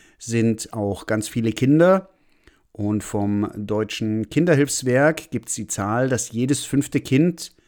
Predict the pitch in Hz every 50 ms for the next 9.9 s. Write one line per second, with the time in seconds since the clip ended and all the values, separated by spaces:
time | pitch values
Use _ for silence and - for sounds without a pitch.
0 | _ _ _ _ _ _ _ _ _ - - - 107 98 98 98 101 - - 101
1 | 113 151 185 175 160 160 160 - - - - 127 107 98 101 104 117 127 123 -
2 | 156 165 170 - - - 110 95 95 - - 98 - - 104 104 113 131 143 139
3 | 135 127 117 120 127 135 143 151 147 151 156 170 170 - - - - _ - 82
4 | 82 85 90 87 85 90 90 90 90 87 90 87 - 87 - - 123 123 123 131
5 | 120 123 123 123 123 127 131 135 135 131 - - 104 - - 98 90 90 87 95
6 | 98 - - - 147 - - - 117 107 101 95 101 104 107 107 110 107 107 104
7 | 110 117 107 107 110 113 135 151 156 - 107 104 101 95 - 95 - - - -
8 | - - 95 92 98 95 - - 104 107 113 110 - 127 110 117 120 127 131 120
9 | 110 101 92 85 95 - - - - 139 117 117 117 120 127 127 127 127